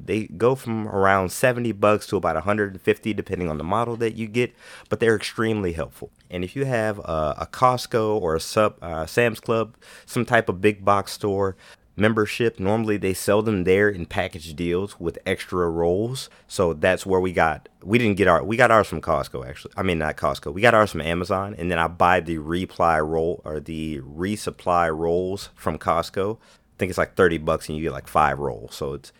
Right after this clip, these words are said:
it's a good deal there. But now we can pre-portion out our meats. And again, it doesn't take long. The Food Saver works in, like, fifteen seconds. So you put it in there, you, it vacuums all the air out. And that's where a lot of spoilage in people's foods come from,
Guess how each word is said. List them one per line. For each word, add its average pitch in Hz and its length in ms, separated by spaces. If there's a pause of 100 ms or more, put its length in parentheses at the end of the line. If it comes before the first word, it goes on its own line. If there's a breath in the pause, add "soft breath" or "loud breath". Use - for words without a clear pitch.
(120)
it's - 140
a - 20
good 117 200
deal 90 260
there. 67 460 (320)
But 80 320 (340)
now 101 300
we 107 100
can 92 160
pre-portion 120 840
out 90 180
our 78 140
meats. 78 340
And 113 160
again, 117 180
it 104 140
doesn't 135 260
take 92 280
long. 73 160
The 71 80
Food 135 260
Saver 101 400
works 87 380
in, 82 80
like, 76 200 (220)
fifteen 95 480
seconds. - 600 (100)
So 90 220
you 78 160
put 147 160
it 123 100
in 104 160
there, 90 400 (340 soft breath)
you, 76 540 (100)
it 85 140
vacuums 104 600
all 98 240
the 87 220
air 87 260
out. 73 280 (360)
And 82 460
that's 101 300
where 120 120
a 110 60
lot 104 220
of 85 80
spoilage 92 720
in 82 160
people's 85 400
foods 92 400
come 113 280
from, - 300